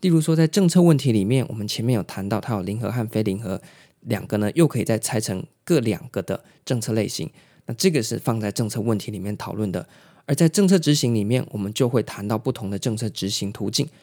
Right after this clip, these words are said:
上而下啦、下而上啦、交相眼镜啦。诶，那你说我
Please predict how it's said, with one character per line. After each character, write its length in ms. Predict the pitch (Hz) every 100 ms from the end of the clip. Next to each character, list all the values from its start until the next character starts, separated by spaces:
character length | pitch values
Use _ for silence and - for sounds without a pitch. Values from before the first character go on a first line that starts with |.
| _
上 200 | - 123
而 120 | 107
下 260 | 113 143 120
啦、 140 | 107
下 200 | 113 120
而 140 | 107 110
上 300 | - 123 110
啦、 200 | 101 113
交 160 | 120 117
相 180 | 123
眼 160 | 113 78
镜 180 | - 120
啦。 140 | 101 - - - _
诶， 120 | 175 -
那 80 | 160
你 140 | 117
说 260 | 131 127 - _ _
我 240 | - 104